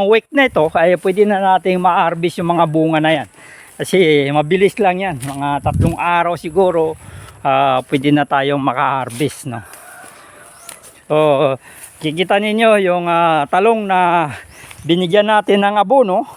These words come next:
no? Ah, medyo nakakabawi na at ang payat-payat nito noon. So, medyo nangitim na yung kanyang dahon, yan.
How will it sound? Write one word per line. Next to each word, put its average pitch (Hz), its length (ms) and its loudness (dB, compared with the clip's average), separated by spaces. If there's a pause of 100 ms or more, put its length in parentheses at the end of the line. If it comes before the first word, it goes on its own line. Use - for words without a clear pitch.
no? 180 240 0 (420)
Ah, 180 400 4
medyo 180 320 0 (480)
nakakabawi 185 800 0
na 180 160 -4 (480)
at 165 160 0
ang 175 160 0
payat-payat 185 640 -2
nito 180 320 -2
noon. 185 400 0 (160)
So, 147 380 0 (340)
medyo 170 560 2
nangitim 175 480 0
na 175 160 0
yung 165 320 -4
kanyang 160 320 -2
dahon, 160 480 0
yan. 143 320 -2